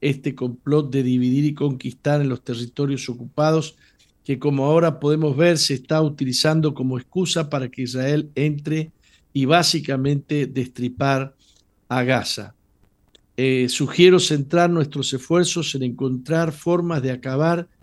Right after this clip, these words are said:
con este monstruo antes de que esta realidad nos salte a la cara", escribió, eh, Cohen en su carta.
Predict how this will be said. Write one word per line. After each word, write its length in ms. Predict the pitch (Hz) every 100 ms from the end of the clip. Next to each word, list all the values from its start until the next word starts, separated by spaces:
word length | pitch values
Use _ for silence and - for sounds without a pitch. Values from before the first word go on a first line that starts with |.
| _ _ -
con 200 | 127 147
este 300 | 143 147 139
monstruo 520 | 170 165 160 156 -
antes 420 | 156 165 160 156
de 160 | 135 127
que 380 | 139 143 135 147
esta 260 | 147 151
realidad 560 | 127 127 127 143 147 147
nos 320 | 131 131 -
salte 420 | 147 143 127 139
a 60 | 131
la 160 | 127 123
cara", 460 | 175 170 156 147 _ _ _ -
escribió, 720 | 123 - 123 131 143 123 - _ _ - _ _ -
eh, 120 | 107
Cohen 280 | 113 147 143
en 80 | 131
su 180 | 135 123
carta. 520 | 147 117 110 107